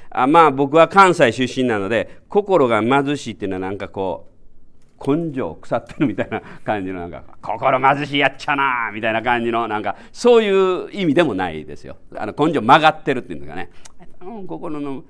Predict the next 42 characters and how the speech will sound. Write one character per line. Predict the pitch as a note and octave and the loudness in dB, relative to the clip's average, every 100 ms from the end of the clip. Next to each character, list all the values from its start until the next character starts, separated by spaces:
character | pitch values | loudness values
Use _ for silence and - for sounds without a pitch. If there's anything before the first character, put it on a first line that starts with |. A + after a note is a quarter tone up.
| - | -10
ま | A#2+ | -6
あ、 | |
癒 | D3 A#3+ C#4 | 2 2 0
し | - | -6
で | - | -10
す | - | -10
か | - | -8
ね、 | C#3 | -6
そ | G2 | -4
れ | |
は | E2 | -6
ね。 | F#2+ C#3+ - - | -6 -8 -12 -4
な | F3+ | -2
ん | |
か | |
そ | G3 A3 | 2 6
ん | |
な | A3 | 6
意 | G#3 | 6
味 | E3 - - - - - - | 2 0 -12 -20 -20 -20 -18
じ | D3+ G3 | 6 8
ゃ | |
な | D3 A2+ | 8 4
い | |
で | F#2+ | 0
す | E2+ | -6
ね。 | D2+ | -10
こ | - D3 | -4 0
こ | G3+ | 4
は、 | E3 D3 - - - - - | 6 6 4 -4 -18 -20 -16
「霊 | B2+ G3 A#3+ G3+ | 6 10 10 10
が | D#3 D#3 | 8 4
空 | D3+ C3 | 4 4
っ | B2 | 4
ぽ | - C3 | 4 0
の | C3 | 0
人 | D3+ | 0
は | D#3 E2 | 0 -2
幸 | - F2+ D#2+ D2 | -4 -4 -4 -8
い | |
で | B1 | -12
す」。 | - | -18